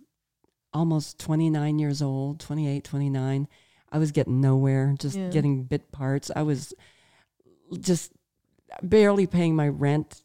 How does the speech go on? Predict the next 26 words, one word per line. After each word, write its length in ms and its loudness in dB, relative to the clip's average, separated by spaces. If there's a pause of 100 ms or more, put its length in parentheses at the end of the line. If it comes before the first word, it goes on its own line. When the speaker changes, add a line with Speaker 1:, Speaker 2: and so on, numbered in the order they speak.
(100)
Speaker 1:
every 300 0
month 680 2 (120)
and 580 0
driving 480 -2
a 60 -6
sh-, 80 -14 (420)
crappy 420 -4
old 200 -6
car 280 -2
that 160 -2
kept 260 4
Speaker 2:
Yeah. 20 0
<laughs> 40 -6
Speaker 1:
breaking 360 2
down 280 2
and 160 -2 (280)
living 260 0
in 100 0
a 80 -2
crappy 460 -6
apartment 380 -6
and 80 -6
all 80 -6
that. 160 -8 (600)
And, 300 0
um, 360 -2